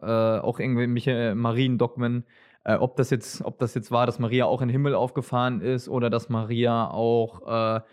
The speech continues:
dass das wirklich jungfräuliche Geburt oder so war. Ich glaub, irgendwie sowas war das.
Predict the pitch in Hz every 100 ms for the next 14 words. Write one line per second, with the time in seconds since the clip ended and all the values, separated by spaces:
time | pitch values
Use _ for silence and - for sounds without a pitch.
0 | - - 110 120 127 131 120 123 131 131
1 | - - - 131 139 131 135 123 120 131
2 | 127 120 120 117 127 135 - - - 143
3 | - 165 143 135 139 139 123 135 147 -